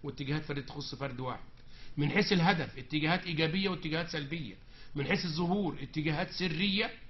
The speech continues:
لا يتم الإعلان عنها، واتجاهات علنية معلنة للجميع. ثم من حيث الشدة، اتجاهات قوية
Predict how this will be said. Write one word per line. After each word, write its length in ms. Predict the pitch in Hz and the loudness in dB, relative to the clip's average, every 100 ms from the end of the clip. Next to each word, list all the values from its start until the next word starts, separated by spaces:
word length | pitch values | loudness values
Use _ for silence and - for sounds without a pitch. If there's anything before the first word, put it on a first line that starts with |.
| - - | -12 -6
لا 400 | 139 175 190 170 | 2 8 8 8
يتم 280 | 156 208 185 | 6 4 2
الإعلان 320 | 165 151 190 | 2 4 4
عنها، 320 | 185 208 202 240 - - - | 6 6 4 0 -6 -18 -10
واتجاهات 580 | 151 139 151 147 170 139 | -8 -2 2 4 4 4
علنية 480 | 131 143 147 170 147 | 6 6 6 4 4
معلنة 320 | 127 139 143 | 2 2 0
للجميع. 400 | 135 123 127 113 - - - - - - - - | 0 -2 -4 -4 -8 -14 -14 -16 -16 -14 -14 -2
ثم 300 | - 208 170 | 2 4 4
من 100 | 143 | 0
حيث 200 | 165 147 | -2 -2
الشدة، 440 | - 170 139 147 - - - | -2 -2 -2 -4 -6 -14 -14
اتجاهات 600 | 117 - 123 127 156 - | -10 -6 -2 0 -2 -2
قوية 380 | 131 139 185 254 | 0 4 6 4